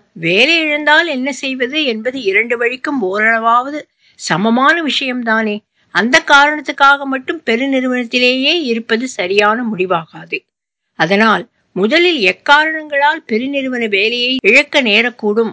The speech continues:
என்று இப்போது காண்போம். முதலில் அவற்றை பட்டியலிட்டுவிட்டு அதன் பின் ஒவ்வொன்றாக விவரிப்போம்.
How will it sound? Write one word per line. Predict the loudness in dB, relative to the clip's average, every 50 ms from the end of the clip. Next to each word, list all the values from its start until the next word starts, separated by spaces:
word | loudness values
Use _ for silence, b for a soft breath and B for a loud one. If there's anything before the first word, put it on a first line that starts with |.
| -2 0 2
என்று | 2 2 2 0 0 0 0
இப்போது | -2 -4 _ -4 -2 -2 -2 -2
காண்போம். | -4 -6 -6 -6 -6 -6 -4 -6 -6 -6 -8 _ _
முதலில் | -4 -4 -2 0 0 0 0 2 2
அவற்றை | 2 2 0 -2 -4 -6 -4
பட்டியலிட்டுவிட்டு | -2 -4 -4 -2 0 0 2 2 2 0 -2 -2 -2 -2 -2 -4 -4 -6 -6 _ _ b b b b b
அதன் | 0 2 2 2 0 0
பின் | 0 0 0 0 0
ஒவ்வொன்றாக | -2 -2 0 -2 -4 -2 0 0 0 0 -2 -6 -10
விவரிப்போம். | -10 -10 -8 -6 -6 -6 -6 -6 -8 -10 -10 -10